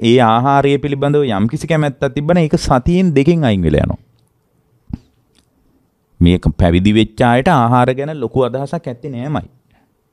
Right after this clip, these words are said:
එතකොට මොකද කෑම කියන එක පැවිද්ද ඇතුලේ පොඩි දෙයක්.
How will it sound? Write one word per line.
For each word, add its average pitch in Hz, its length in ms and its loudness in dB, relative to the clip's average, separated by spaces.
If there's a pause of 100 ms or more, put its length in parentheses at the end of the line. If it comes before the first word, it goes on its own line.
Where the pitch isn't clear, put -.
(1800)
එතකොට 107 340 0
මොකද 107 240 0
කෑම 98 340 2
කියන 113 240 0
එක 143 160 0
පැවිද්ද 113 340 2
ඇතුලේ 135 320 0
පොඩි 120 260 2
දෙයක්. 82 280 2